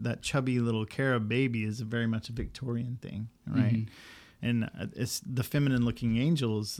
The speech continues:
Speaker 1: the, the women-looking angels is, once again, like, I, I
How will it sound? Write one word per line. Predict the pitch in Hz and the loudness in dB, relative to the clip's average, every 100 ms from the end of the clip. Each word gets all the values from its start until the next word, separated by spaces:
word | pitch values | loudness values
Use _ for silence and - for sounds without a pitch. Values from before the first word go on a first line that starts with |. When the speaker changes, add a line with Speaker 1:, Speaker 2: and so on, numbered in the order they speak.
| - - | -10 -6
Speaker 1:
the, | 117 110 95 | -4 -4 -4
the | 113 | -6
women-looking | 110 147 160 120 104 120 110 | 0 2 4 2 2 0 2
angels | 107 113 107 113 | 2 0 -4 -4
is, | 104 | -6
once | 123 113 - | -2 -2 -2
again, | 107 147 117 101 | -2 -2 -2 -4
like, | 123 110 - 120 117 | -8 -10 -10 -12 -10
I, | 113 | -10
I | 117 - | -12 -16